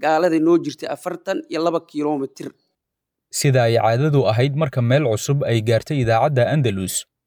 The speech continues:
Speaker 2: waxaa bulshada durbadiiba u bilowday nashaadaad iyo in ay u kala baratamaan ka jawaabidda su'aalaha tartankii ugu horreeyey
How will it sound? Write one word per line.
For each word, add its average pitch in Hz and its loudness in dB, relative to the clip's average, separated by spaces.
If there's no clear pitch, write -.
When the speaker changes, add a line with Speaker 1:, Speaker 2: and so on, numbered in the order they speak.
Speaker 2:
waxaa 117 0
bulshada 135 0
durbadiiba 117 0
u 139 -2
bilowday 113 2
nashaadaad 120 2
iyo 110 0
in 143 0
ay 104 0
u 151 -4
kala 117 0
baratamaan 110 0
ka 127 -4
jawaabidda 113 2
su'aalaha 113 2
tartankii 131 -4
ugu 117 -2
horreeyey 123 2